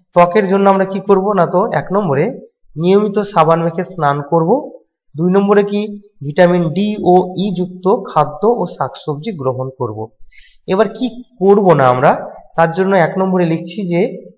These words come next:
খুব বেশি সময় ধরে ত্বক জলে ভেজাবো না, যেমন স্নান করার সময় বা অন্য কারণে আমরা বেশিক্ষণ কিন্তু জলে থাকবো না। আর দুই নম্বরে আমরা বলবো অপরিষ্কার পোশাক পরিচ্ছদ ব্যবহার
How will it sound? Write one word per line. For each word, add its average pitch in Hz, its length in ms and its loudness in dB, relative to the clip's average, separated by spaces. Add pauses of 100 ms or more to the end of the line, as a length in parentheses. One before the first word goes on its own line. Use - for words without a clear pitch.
(140)
খুব 170 220 -4
বেশি 175 280 -2
সময় 185 380 0
ধরে 175 560 0 (180)
ত্বক 180 360 4
জলে 151 300 2
ভেজাবো 151 680 0
না, 107 220 -6 (400)
যেমন 175 180 0
স্নান 170 340 0
করার 165 220 2
সময় 160 280 -2
বা 160 120 2
অন্য 143 200 -2
কারণে 151 320 -2
আমরা 156 220 -2
বেশিক্ষণ 139 440 -10
কিন্তু 143 460 -6 (320)
জলে 135 240 0
থাকবো 175 400 -2
না। 110 180 -6 (440)
আর 160 140 4
দুই 170 220 0
নম্বরে 214 320 4
আমরা 156 200 6
বলবো 139 640 2
অপরিষ্কার 214 600 2 (180)
পোশাক 196 420 -2
পরিচ্ছদ 185 440 -2
ব্যবহার 151 460 0